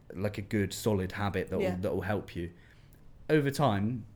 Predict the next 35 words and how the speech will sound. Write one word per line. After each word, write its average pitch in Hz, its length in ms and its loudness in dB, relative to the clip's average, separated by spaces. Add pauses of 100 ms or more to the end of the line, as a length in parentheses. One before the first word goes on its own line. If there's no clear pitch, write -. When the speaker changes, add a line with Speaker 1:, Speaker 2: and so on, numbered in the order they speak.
(120)
Speaker 1:
two 123 180 2
of 101 80 2
those 90 220 -2
things 92 220 -2
are 92 40 -6
probably 95 240 -2
gonna 95 140 -2
drop 92 240 -4
off 98 180 0
because 90 240 -6
you 92 80 -4
realise 95 320 0
that 78 100 -8
you - 60 -8
enjoy 92 500 -2 (640)
the 101 60 -2
other 92 140 -2
two - 160 -4
a 87 60 -2
little 87 120 -2
bit 87 220 -4
more. 92 240 -4 (1400)
And 92 180 0
then 90 260 0
before 92 280 -4
you 92 120 0
know 98 160 0
it, 85 100 -4
like, - 140 -10
you've - 100 -8
got - 160 -6
a - 40 -8
solid 90 340 -4
morning 92 280 -2
routine. 85 380 -8